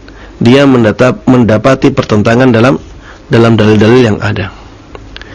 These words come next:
Dan semakin jahil seseorang dalam masalah agama,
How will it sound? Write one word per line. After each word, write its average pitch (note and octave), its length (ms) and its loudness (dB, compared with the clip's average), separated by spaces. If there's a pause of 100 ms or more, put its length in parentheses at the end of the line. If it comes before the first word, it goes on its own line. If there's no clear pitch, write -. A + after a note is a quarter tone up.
(440)
Dan A#2+ 160 2
semakin C#3+ 480 2
jahil C3+ 400 2
seseorang B2 680 -2 (120)
dalam A2 320 0
masalah G#2+ 400 0
agama, G#2 480 -2